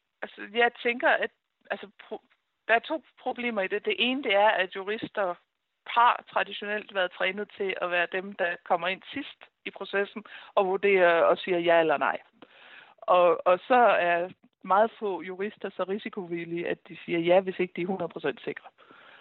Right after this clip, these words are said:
Så, så der har været en stopklods der. Måden, man løser den på, og det arbejder vi på også, altså vi er ved at udvikle vores uddannelse for ligesom at prøve at, at løse noget af det her, det er, at juristerne skal simpelthen ind fra starten.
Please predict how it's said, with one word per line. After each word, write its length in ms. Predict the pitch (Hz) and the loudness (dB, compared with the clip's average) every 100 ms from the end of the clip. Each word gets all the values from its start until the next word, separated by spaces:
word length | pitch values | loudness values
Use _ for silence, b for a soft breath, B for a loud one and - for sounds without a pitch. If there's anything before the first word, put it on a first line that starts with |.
| B B B - | B B B -2
Så, 200 | 208 185 | 0 4
så 100 | 190 | 4
der 140 | 208 | 4
har 220 | 220 247 202 | 4 4 4
været 160 | 185 | 2
en 140 | 190 - | 0 -6
stopklods 480 | 185 - - 165 - | -8 -8 -16 -14 -12
der. 120 | 87 - _ b b b b _ | -12 -14 _ b b b b _
Måden, 600 | 208 202 226 320 349 285 | -4 2 4 4 2 -4
man 360 | 196 180 175 175 b b _ - | -4 -4 -6 -18 b b _ -4
løser 280 | 302 - 202 | -4 -4 -8
den 120 | 208 | -4
på, 200 | 233 208 | -2 -2
og 100 | 202 | 0
det 100 | 240 | 2
arbejder 440 | 208 233 220 170 | 2 2 -2 -4
vi 140 | 165 180 | -8 -8
på 240 | 214 190 | -6 -2
også, 540 | 180 220 220 214 180 175 190 _ - | 2 2 0 -2 -4 -10 -20 _ -12
altså 220 | 165 - | -12 -10
vi 120 | 165 | -8
er 40 | 180 | -2
ved 120 | 196 | 0
at 80 | 185 | 2
udvikle 460 | 190 202 190 170 | 0 -2 -4 -6
vores 300 | 165 160 165 | -4 -4 -2
uddannelse 520 | 220 220 180 170 175 175 | -4 0 0 -2 -6 -2
for 120 | 180 | -2
ligesom 360 | 165 175 - 165 | -2 -4 -8 -10
at 60 | - | -2
prøve 440 | 247 294 175 160 | 2 4 4 2
at, 40 | 151 _ _ _ _ | -6 _ _ _ _
at 120 | 170 165 | 2 4
løse 280 | 185 285 - | 4 2 0
noget 160 | 175 165 | -2 -4
af 60 | |
det 120 | - 175 | -4 -4
her, 120 | 165 - B B B B 208 | -4 -4 B B B B 4
det 80 | |
er, 120 | 202 208 | 6 6
at 180 | 185 | 4
juristerne 440 | 185 185 - 196 190 | 0 -4 -6 -10 -12
skal 140 | - | -14
simpelthen 340 | - 196 185 185 | -12 -12 -12 -14
ind 80 | - | -16
fra 60 | |
starten. 400 | 170 180 170 - | -8 -6 -8 -12